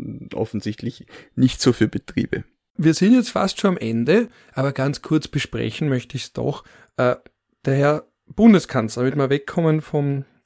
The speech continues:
Speaker 2: von der Landespolitik hin, noch mal ganz kurz zur Bundespolitik, hat eine Zukunftsrede gehalten, äh, die ein bisschen batschert war, um es mal freundlich auszudrücken. Ähm, da waren ein paar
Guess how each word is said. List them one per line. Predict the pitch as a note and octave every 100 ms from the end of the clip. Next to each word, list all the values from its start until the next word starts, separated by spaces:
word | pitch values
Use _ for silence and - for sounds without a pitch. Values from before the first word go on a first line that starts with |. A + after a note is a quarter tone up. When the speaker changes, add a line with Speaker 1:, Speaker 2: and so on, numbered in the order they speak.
| -
Speaker 2:
von | - C#3
der |
Landespolitik | B2+ C#3 G#3 - - D3 C#3+ E3+ D#3
hin, | - F#3+ G3
noch | E3+ D#3+
mal | D#3+
ganz | D3+ D#3 -
kurz | F3 E3 -
zur | D3
Bundespolitik, | F#3 F#3 - D#3 C#3+ E3+ - - -
hat | D3
eine | D3 D3
Zukunftsrede | - F3 D3+ C#3 - - A#2+ B2
gehalten, | B2+ A2+ A2 A2+ D#3 D#3 _ _ _ _ -
äh, | C#3+ - - -
die | D#3+ F3 F#3+
ein |
bisschen | - F#2 -
batschert | A#2 F2+ - C#3 -
war, | B2+ G3+ - _ _ _ _
um | C3+ C#3
es | C3+
mal | C#3 C3
freundlich | - C3 C3 C#3 B2+
auszudrücken. | B2+ C3 C#3 C3+ C#3 - E3+ - - - -
Ähm, | B2+ C3+ C#3 - - _ -
da | C3
waren | A#2+ C3
ein | C#3+
paar | C#3 C3 -